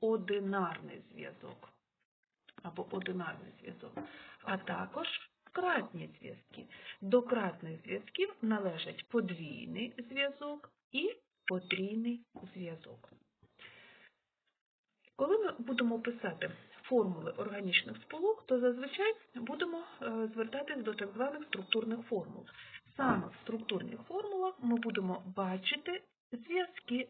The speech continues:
між атомами. Ну і в даному випадку ми маємо два приклади структурної формули. Якщо в структурній формулі показані абсолютно всі зв'язки між атомами, то це буде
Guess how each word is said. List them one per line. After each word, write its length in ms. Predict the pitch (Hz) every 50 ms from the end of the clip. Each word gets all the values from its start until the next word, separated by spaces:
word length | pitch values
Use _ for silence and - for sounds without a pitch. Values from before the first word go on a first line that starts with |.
| - -
між 300 | 226 226 220 220 - -
атомами. 600 | - 185 156 - - - - - 190 190 190 - - -
Ну 120 | 339 392 466 - -
і 160 | - 571 - - - - - - - - -
в 40 | 240
даному 400 | 254 262 247 233 214 208 214 220
випадку 520 | 247 277 - - 415 440 440 - - 262
ми 140 | 254 311 339
маємо 420 | 294 262 262 277 285 269 254 254
два 260 | 233 233 - 226 202 185
приклади 520 | 185 240 269 311 311 294 294 247 233 233
структурної 600 | 233 - 190 185 - - 214 196 196 190 180 175
формули. 480 | 180 - - - - - - - - 185 - _ - - - - -
Якщо 360 | - 247 254 - - - 392
в 40 | 415
структурній 600 | - - - 247 240 - - 277 269 247 226 208
формулі 520 | 190 - - 156 156 165 175 180 196 226 233
показані 680 | 233 240 240 - 285 294 294 294 285 277 269 269 - -
абсолютно 920 | - 285 302 302 - - - 277 277 254 262 254 226 - - - 160 156 156 -
всі 200 | - - 226 196
зв'язки 440 | - - 165 - - - - 226 226
між 220 | 240 240 - - -
атомами, 520 | 320 370 370 - 359 339 320 311 294 277
то 140 | 294 - 208
це 220 | 202 - 262 285
буде 320 | 277 285 285 277 - 294